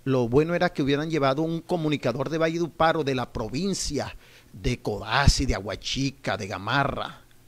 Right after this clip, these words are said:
de Chimichagua, donde la conectividad no es la mejor, donde no hay tecnología de punta, incluso aquí en Valledupar. ¿Cómo hacíamos los comunicadores, los periodistas, para sacar un noticiero al aire? Eh, ¿qué ingenio?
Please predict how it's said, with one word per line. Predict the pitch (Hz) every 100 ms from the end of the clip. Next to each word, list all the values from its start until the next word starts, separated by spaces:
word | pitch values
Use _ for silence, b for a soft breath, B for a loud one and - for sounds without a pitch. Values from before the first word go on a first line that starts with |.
| -
de | 135
Chimichagua, | 123 131 120 101 156 147 120 98 - b b b
donde | - 156 147
la | 143 -
conectividad | 139 131 - 131 123 131
no | 160 156
es |
la | 175
mejor, | 160 139 151 131 127 -
donde | 131 131 123
no | 127
hay | 151
tecnología | - 160 151 139 120 156
de | 147
punta, | 180 185
incluso | 175 143 165 156
aquí | 151 160
en |
Valledupar. | 156 147 107 156 151 b b b b
¿Cómo | - 208 214
hacíamos | - 214 170 143
los | -
comunicadores, | 135 131 127 127 165 156
los | 131
periodistas, | - 139 185 156 139 - 175 - b -
para | 143 123
sacar | - 120 139 143 147 - -
un | 156
noticiero | 147 143 135 - 151 139 147 123 107 -
al | 117 110
aire? | 165 185 139 104 b b b
Eh, | - 127 - - -
¿qué | 196
ingenio? | 208 165 202 190 139 104